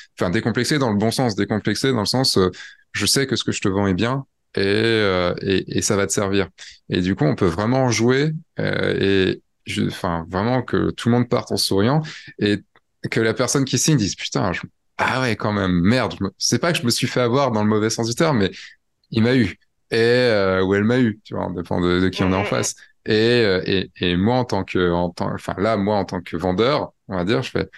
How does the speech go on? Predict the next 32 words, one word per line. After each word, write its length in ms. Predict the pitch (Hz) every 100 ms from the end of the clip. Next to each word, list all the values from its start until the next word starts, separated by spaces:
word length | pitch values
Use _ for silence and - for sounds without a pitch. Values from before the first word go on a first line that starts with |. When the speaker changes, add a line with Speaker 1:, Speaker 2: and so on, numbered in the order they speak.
| - _ _ -
Speaker 1:
Cool, 160 | 240 - - -
une 80 | 110
personne 320 | 120 - 113
de 100 | 104
plus. » 360 | - 196 - - - -
Et, 40 | 123
euh, 720 | 127 143 131 107 98 92 92
mais 640 | 95 95 90 90 90 95 -
cool, 180 | 170 127
une 80 |
personne 280 | - 104 117
motivée 520 | 104 139 156 131 117 - -
de 120 | 98
plus, 240 | - 90
parce 140 | 92 -
que 60 | 95
je 100 | 95
le, 120 | 90
je 140 | -
l'aurais 180 | 87 85
pas 120 | 90
fait 160 | 120 113
si 160 | - -
je 80 |
sentais 260 | - 92 95
que 40 | -
t'étais 200 | - 95
pas 120 | -
Speaker 2:
Mhm, 60 | 87
Speaker 1:
motivé, 360 | 90 92 90
quoi. 100 | -
Speaker 2:
mhm, 160 | 190